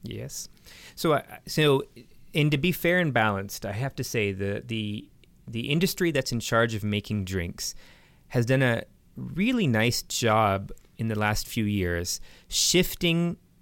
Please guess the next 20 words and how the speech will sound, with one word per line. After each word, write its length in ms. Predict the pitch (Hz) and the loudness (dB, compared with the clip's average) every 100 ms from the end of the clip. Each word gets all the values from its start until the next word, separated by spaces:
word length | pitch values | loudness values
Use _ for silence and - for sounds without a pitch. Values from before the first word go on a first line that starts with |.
| - | -8
to 540 | - 127 120 117 113 - - | 0 2 4 2 0 -4 -4
alternatives 880 | 120 113 - 208 185 90 92 - - - - - - | -2 2 2 4 2 0 -2 -6 -10 -16 -20 -20 -2
that 280 | 113 98 - - - - | 0 0 -4 -18 -18 -2
taste 340 | 156 175 - | 0 0 -2
really, 460 | 101 104 110 135 123 | -2 0 2 0 0
really 260 | 107 120 | 0 0
good, 320 | 120 - 156 - - - - - - | -2 -2 -4 -6 -18 -20 -20 -18 -6
but 420 | 104 135 139 - 135 | 2 4 4 2 0
that 280 | 127 117 | 0 2
don't 240 | - 127 131 | 2 2 2
give 260 | 117 113 | 2 0
such 260 | - 107 - | 2 -2 -2
a 60 | 104 | -2
big 180 | 95 | -2
sugar 300 | - 104 92 | -4 -4 -4
load. 240 | 82 82 82 | -4 -4 -4
So 140 | 123 | 0
they're 120 | 139 | 2
seeing 380 | 165 - 151 113 | 2 2 4 4
this, 320 | 92 82 - | 2 -2 -6